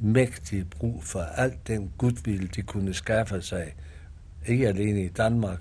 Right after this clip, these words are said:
men også i Norge. Fordi de var på det tidspunkt uendelig, øh, upopulære. Han syntes derfor, at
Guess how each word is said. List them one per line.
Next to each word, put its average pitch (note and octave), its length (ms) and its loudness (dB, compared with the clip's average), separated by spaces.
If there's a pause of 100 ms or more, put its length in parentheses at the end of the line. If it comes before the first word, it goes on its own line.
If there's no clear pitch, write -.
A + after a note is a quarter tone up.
men F#2+ 180 -2
også G2+ 260 0
i G2 60 0
Norge. F#2 500 0 (720)
Fordi G2 220 -2
de G2+ 220 0
var G2+ 140 2
på G2 160 -4
det G#2+ 300 -2 (200)
tidspunkt G2 600 -2 (220)
uendelig, F#2+ 640 -2 (840)
øh, - 60 -12 (800)
upopulære. F2 880 0 (1300)
Han C3+ 200 6
syntes C3 420 2
derfor, G#2 560 0 (100)
at G2+ 300 -4